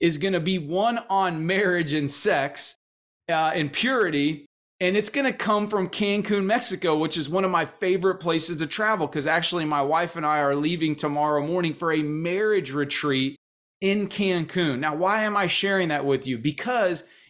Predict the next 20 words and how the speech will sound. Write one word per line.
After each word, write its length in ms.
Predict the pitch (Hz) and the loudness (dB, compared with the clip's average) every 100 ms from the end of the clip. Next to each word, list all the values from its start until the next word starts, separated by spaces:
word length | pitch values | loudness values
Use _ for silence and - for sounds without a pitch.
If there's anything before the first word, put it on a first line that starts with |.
| - | -2
it 120 | 196 | 2
is 180 | 202 151 | 2 0
one 240 | 156 240 | -2 0
of 140 | 254 185 | 0 0
the 100 | 175 | 0
core 360 | - 220 233 | -2 -2 -2
principles 640 | 226 220 226 190 160 160 | 0 -2 0 -2 0 0
that 180 | 147 151 | 0 -2
I 180 | 160 202 | 2 0
believe 520 | 175 160 151 185 202 | 0 0 0 0 0
in, 100 | 160 | 0
is 160 | 147 135 | 0 0
that 200 | 147 147 | 0 0
we 180 | 214 240 | -2 0
have 240 | 226 208 | -2 -2
to 80 | 185 | -2
get 260 | 131 185 185 | 0 -2 0
in 240 | 185 180 | 0 0
the 100 | 160 | 0
room, 500 | 135 160 165 127 - | 0 0 0 -2 -6